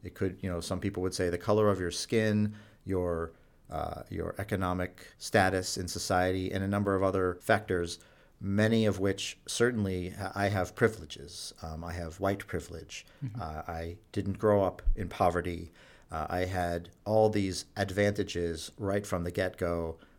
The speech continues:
Speaker 1: that probably most, if not all, of my patients did not have. I had, uh, relatively stable parenting. You know, I had a mom and a dad in a household,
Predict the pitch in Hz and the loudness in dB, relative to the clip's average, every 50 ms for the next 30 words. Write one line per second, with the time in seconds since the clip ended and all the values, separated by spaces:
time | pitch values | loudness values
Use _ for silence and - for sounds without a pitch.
0 | _ - 92 90 87 87 - - - - - 127 120 123 113 104 104 98 101 98 | _ -4 -2 -2 0 -2 -4 -8 0 4 6 6 6 6 4 4 4 4 4 4
1 | 101 98 - 104 - - 95 92 95 98 107 104 92 98 92 92 - - 92 90 | 2 2 0 -2 0 0 0 2 4 4 4 4 4 2 0 -2 -2 -2 -2 -4
2 | - - 87 85 82 - - - - 98 98 90 92 92 87 - - 92 90 80 | -4 -6 -8 -8 -8 -10 -12 -12 -8 -6 -4 -2 -2 -2 -4 -4 -4 -6 -6 -6
3 | 76 73 73 80 78 78 82 87 85 85 85 80 - - - - _ _ _ _ | -6 -8 -8 -8 -8 -6 -6 -6 -4 -6 -6 -8 -10 -18 -20 -20 _ _ _ _
4 | _ _ _ _ _ - 80 78 78 - - 107 95 101 101 98 107 107 107 110 | _ _ _ _ _ -10 -8 -8 -8 -8 -6 -2 0 2 4 4 4 4 4 4
5 | 101 92 - 98 98 92 90 90 92 - - - - - - 95 95 90 87 87 | 2 2 2 -2 -2 -2 -2 -4 -6 -8 -12 -12 -8 -2 0 0 0 0 -2 -2
6 | - 117 107 98 87 78 78 85 80 78 73 78 - - 90 85 80 82 - 87 | 2 4 4 4 4 2 -2 -6 -10 -10 -12 -14 -12 -10 -8 -8 -6 -6 -6 -6
7 | 90 92 90 87 85 87 98 98 95 95 95 92 87 85 85 - 98 95 92 87 | -4 -4 -2 -2 -2 -2 -2 0 0 -2 -2 -2 -4 -4 0 2 2 2 4 2
8 | 87 87 90 - - - 95 90 85 92 98 90 90 - - 95 87 82 80 78 | 0 -2 -4 -6 -8 -6 -4 -4 -2 -2 0 0 -2 -2 0 -2 -2 0 -2 -4
9 | 78 78 | -6 -8